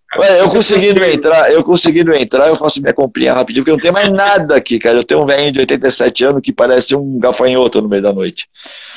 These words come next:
Speaker 2: Entendeu?
Speaker 1: <laughs> Eu sei como é, cara. E eu quero,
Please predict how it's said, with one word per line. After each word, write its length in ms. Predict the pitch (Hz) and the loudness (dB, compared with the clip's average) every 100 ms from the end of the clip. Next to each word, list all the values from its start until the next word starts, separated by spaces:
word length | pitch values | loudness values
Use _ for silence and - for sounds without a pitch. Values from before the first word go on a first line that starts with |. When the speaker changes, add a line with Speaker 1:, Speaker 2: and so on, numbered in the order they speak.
| - - - - | -20 -20 -18 -6
Speaker 2:
Entendeu? 220 | 208 202 | -2 0
Speaker 1:
<laughs> 800 | - - - - - - - - | -2 -4 -16 -18 -16 -14 -8 -2
Eu 80 | 415 | -2
sei 220 | - 427 | 0 -2
como 240 | 392 - | 0 0
é, 160 | 139 139 | 0 -2
cara. 260 | - 143 - - - - - | -4 -8 -10 -16 -20 -20 -10
E 100 | 190 | -2
eu 140 | 196 185 | 0 0
quero, 280 | 214 214 | 0 -2